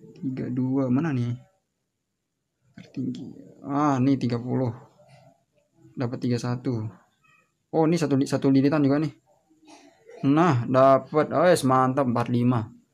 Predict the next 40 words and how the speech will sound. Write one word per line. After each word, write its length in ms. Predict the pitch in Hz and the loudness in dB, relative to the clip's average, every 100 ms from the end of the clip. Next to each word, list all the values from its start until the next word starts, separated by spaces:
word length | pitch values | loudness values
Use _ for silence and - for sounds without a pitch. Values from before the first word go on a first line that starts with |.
| - - - | -20 -20 -14
Kita 220 | - 127 | -2 2
dapat 160 | 117 123 | 2 2
tegangan 240 | 110 113 | 2 2
empat 220 | 113 - | 0 -2
lima. 240 | 113 110 110 | -2 -2 0
Ini 80 | 147 | 0
lumayan 460 | 113 113 139 160 180 | 2 2 2 0 0
nih 80 | |
kalau 160 | 139 120 | 0 0
dibikin 1040 | 120 117 117 - - - - - 120 117 | 2 0 -2 -14 -20 -20 -14 -2 2 4
power 240 | 117 127 147 | 4 2 0
nih. 240 | 151 135 113 | -2 -6 -8
Mantap 400 | 107 107 120 123 | -8 -8 -6 -6
dah 60 | 123 | -6
suaranya 460 | 123 117 120 131 | -6 -8 -8 -8
nih. 100 | 131 - - - - _ - - - - _ _ | -10 -16 -20 -20 -20 _ -20 -20 -20 -20 _ _
Terus 180 | 135 131 | -6 -4
juga 160 | 131 123 | 0 0
bikin 320 | 113 123 120 | 2 2 2
video, 560 | 117 120 120 117 117 117 | 2 4 6 8 6 2
bikin 240 | 117 117 113 | 0 0 0
power 240 | 113 120 | 0 0
teman-teman 320 | 110 104 107 | -2 -4 -4
ya, 100 | 107 107 | -4 -4
bikin 160 | 110 - | -4 -4
amplifier. 640 | 214 220 220 220 - - _ _ _ _ _ - _ - | -2 -2 -2 -2 -4 -8 _ _ _ _ _ -20 _ -12
Jangan 160 | - 107 | -6 -6
lupa 160 | 107 - | -6 -6
teman-teman 720 | 110 107 113 123 147 76 - - - | -6 -6 -6 -6 -4 -6 -6 -10 -12
subscribe 400 | - 120 127 123 | -12 -8 -6 -6
channel 300 | 113 110 110 | -4 -2 -2
ini. 240 | 117 180 - - - - - - - _ | -2 -4 -8 -18 -20 -20 -20 -20 -20 _
Karena 180 | 113 107 | -8 -6
di 80 | 110 | -6
sini 240 | 113 117 | -4 -4
kita 240 | - 113 - | -4 -8 -6
full 640 | 147 160 156 156 156 - - | -4 -2 0 0 -2 -8 -4
kayak 220 | 117 - | -4 -4
apa 280 | - - 123 | -8 -6 -2
ya, 120 | 110 | -2